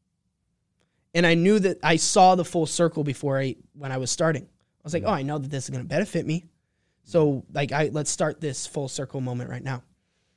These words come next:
Speaker 1: So I think that the key parts of, and remember what your question, the full question was?
Speaker 2: Uh, it's just, like, how do you view it, and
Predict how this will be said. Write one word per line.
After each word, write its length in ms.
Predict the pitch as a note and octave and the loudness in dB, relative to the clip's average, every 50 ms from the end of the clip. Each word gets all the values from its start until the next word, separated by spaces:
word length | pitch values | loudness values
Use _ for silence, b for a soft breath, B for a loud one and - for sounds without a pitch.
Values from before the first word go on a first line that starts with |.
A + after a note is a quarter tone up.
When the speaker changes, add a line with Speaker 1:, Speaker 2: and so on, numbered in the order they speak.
| _ _ _ _ _ _ _ _ _ - | _ _ _ _ _ _ _ _ _ 0
Speaker 1:
So 120 | - F#3+ | 4 4
I 80 | F3 E3+ | 4 4
think 180 | E3+ G#3 G#3+ G3+ | 4 2 0 0
that 160 | G#3 F#3 - | -2 -2 -4
the 80 | E3+ | -6
key 220 | D#3+ - - F#3+ F3+ | -8 -4 -4 -4 -4
parts 400 | - - E3 E3 F3+ F3+ - - | -2 0 0 0 2 0 -2 -6
of, 320 | - - D3 C3+ C3 B2+ - _ - | -4 -4 -4 -4 -4 -6 -10 _ -6
and 220 | E3+ E3 C#3 - - _ _ _ | -6 -6 -6 -8 -12 _ _ _
remember 320 | - E3+ F3 F3 F#3+ G#3 G3+ | -6 -4 -2 -2 0 0 0
what 140 | G3 F#3 - | 0 0 0
your 120 | E3+ E3+ | -2 -4
question, 440 | E3+ - E3+ D3+ - - D3 B2+ - - - - - | -2 -2 -2 -2 0 -2 -4 -6 -8 -10 -16 -20 -20
the 80 | C3+ | -18
full 200 | - - C#3 C3 | -12 -10 -10 -8
question 300 | - - C#3+ - - D3+ | -6 -8 -8 -6 -6 -8
was? 260 | C#3 C#3+ D#3 - - - _ _ _ _ _ _ _ _ _ _ _ _ _ _ _ _ _ _ _ _ _ _ _ - | -8 -8 -10 -12 -16 -20 _ _ _ _ _ _ _ _ _ _ _ _ _ _ _ _ _ _ _ _ _ _ _ -14
Speaker 2:
Uh, 120 | C#3+ C#3 | -12 -10
it's 160 | C3+ C#3 B2 - | -8 -8 -8 -8
just, 200 | C#3 C#3+ C#3 - | -10 -10 -10 -8
like, 160 | D3+ B2 - | -8 -8 -10
how 220 | A2+ A2+ B2 C3 C#3 | -10 -10 -8 -8 -8
do 80 | C#3 | -6
you 200 | C#3 B2 A#2+ B2 | -6 -6 -8 -8
view 400 | A#2 G#2+ F#2+ G#2 G#2 A2+ A#2+ A#2 | -10 -12 -12 -10 -8 -8 -8 -8
it, 160 | G#2 G2 F#2+ - | -8 -10 -12 -14
and 560 | G#2 G#2 G#2 G#2 G2+ G2 F#2+ F#2+ F#2+ F#2 F2+ | -14 -14 -12 -12 -12 -14 -14 -16 -18 -20 -20